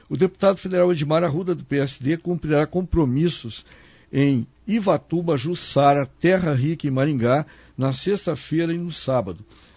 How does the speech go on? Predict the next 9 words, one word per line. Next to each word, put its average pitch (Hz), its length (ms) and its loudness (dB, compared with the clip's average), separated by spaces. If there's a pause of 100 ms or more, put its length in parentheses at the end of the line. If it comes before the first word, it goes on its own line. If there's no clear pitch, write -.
(100)
O 131 80 -4
escritório 180 460 -2
político 151 400 -4
do 117 100 -2
Edmar 143 380 2
está 165 160 -2
localizado 147 640 0
na 143 80 -2
Avenida 127 520 -2